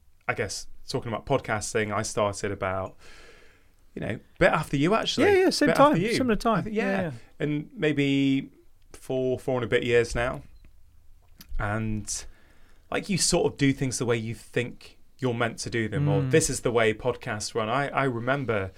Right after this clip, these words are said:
Speaker 1: being told when I started that in the U K,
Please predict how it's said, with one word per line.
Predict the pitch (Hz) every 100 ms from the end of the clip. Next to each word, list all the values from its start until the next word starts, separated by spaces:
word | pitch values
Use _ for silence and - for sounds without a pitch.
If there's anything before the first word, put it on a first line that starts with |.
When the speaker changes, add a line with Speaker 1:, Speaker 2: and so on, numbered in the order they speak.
| - - - - -
Speaker 1:
being | 131 135 131
told | - 117 104 98
when | 101
I | 98
started | - 107 101 98 95 -
that | 98 101 - - - - - - - - _
in | 156
the | 160
U | 135 120
K, | - 101 95 95